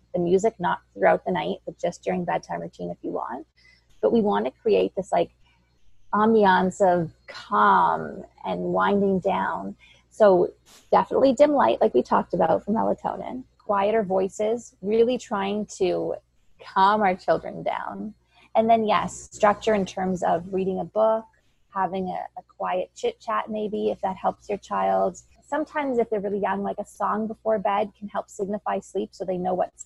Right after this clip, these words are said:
coming. Extra cuddles before bed can be really nice. But anything that really helps our child to, um, feel safe and cozy in their room. So one of the most important things is making sure that bedtime routine is in their room,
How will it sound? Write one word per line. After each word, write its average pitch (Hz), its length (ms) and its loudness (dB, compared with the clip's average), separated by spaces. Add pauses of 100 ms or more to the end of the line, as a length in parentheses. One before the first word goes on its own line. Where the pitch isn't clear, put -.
coming. 220 440 -8 (440)
Extra 226 280 -4
cuddles 208 420 -2
before 226 360 -2
bed 220 480 0 (180)
can 208 140 -2
be 214 120 2
really 208 280 2
nice. 202 520 -4 (240)
But - 200 0 (580)
anything 381 480 0
that 247 120 4
really 247 260 2 (180)
helps 214 420 -4
our 214 120 -2
child 190 600 -2 (100)
to, 180 400 0 (520)
um, - 260 -6 (180)
feel 208 200 0
safe 226 420 -2 (640)
and 180 200 -4
cozy 196 440 0
in 190 140 0
their 180 140 -2
room. 175 340 -4 (200)
So 233 160 4
one 226 220 4
of 247 80 -4
the 254 80 2
most 247 240 0
important 247 380 -4
things 269 280 0
is 208 160 -4
making 202 360 -4
sure 233 160 -4
that - 180 -2
bedtime 202 360 -2
routine 190 300 -6
is 185 140 -4
in 185 160 -2
their 180 180 2
room, 175 380 -8